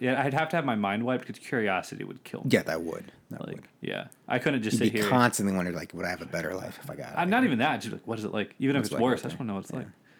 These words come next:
Speaker 2: Yeah.
Speaker 1: like.
Speaker 2: Yeah. Okay.
Speaker 1: Yeah.
Speaker 2: All right.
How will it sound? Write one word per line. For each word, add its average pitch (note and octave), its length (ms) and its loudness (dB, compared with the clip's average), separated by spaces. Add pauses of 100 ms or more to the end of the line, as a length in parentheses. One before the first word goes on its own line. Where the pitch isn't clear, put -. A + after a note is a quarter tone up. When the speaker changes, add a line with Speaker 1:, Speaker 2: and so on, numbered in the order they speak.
(140)
Speaker 2:
Yeah. D#2 100 -6
Speaker 1:
like. - 120 -12 (2000)
Speaker 2:
Yeah. F3+ 60 6
Okay. D3 220 4 (380)
Speaker 1:
Yeah. A2+ 220 -2 (220)
Speaker 2:
All C3+ 120 4
right. A2+ 180 2